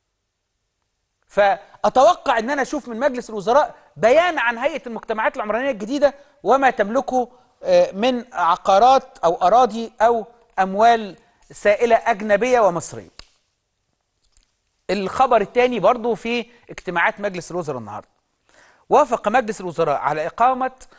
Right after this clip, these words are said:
معرض بعنوان قمة الهرم حضارة مصر القديمة بمتحف شنغهاي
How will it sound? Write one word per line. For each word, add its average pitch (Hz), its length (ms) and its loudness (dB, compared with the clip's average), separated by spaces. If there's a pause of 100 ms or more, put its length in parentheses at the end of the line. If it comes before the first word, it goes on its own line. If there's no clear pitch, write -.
(420)
معرض 156 460 2 (180)
بعنوان 156 680 -2 (120)
قمة 240 320 0
الهرم 226 480 -2 (240)
حضارة 226 480 2
مصر 220 260 -4
القديمة 143 500 -10 (380)
بمتحف 226 640 0
شنغهاي 233 800 2